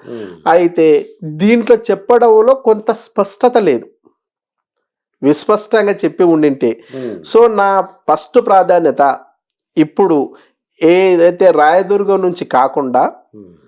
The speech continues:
Speaker 2: నా ఫస్ట్ ప్రాధాన్యత ఓల్డ్ సిటీకి సంబంధించిన దగ్గర నుంచి, ఏదైతే చంద్రాయనగుట్ట మార్గం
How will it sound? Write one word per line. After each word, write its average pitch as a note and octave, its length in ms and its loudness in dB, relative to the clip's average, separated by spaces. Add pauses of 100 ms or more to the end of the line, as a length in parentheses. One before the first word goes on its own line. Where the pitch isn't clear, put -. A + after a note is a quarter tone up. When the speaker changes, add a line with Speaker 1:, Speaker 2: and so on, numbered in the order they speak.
(160)
Speaker 2:
నా D#3 180 2
ఫస్ట్ D#3+ 280 -4
ప్రాధాన్యత E3 520 0 (840)
ఓల్డ్ G3+ 320 2
సిటీకి G3+ 380 -6
సంబంధించిన D#3 560 0 (100)
దగ్గర C#3+ 300 0
నుంచి, C3 160 -4 (100)
ఏదైతే C#3 320 0
చంద్రాయనగుట్ట C#3 600 0
మార్గం C3+ 380 -2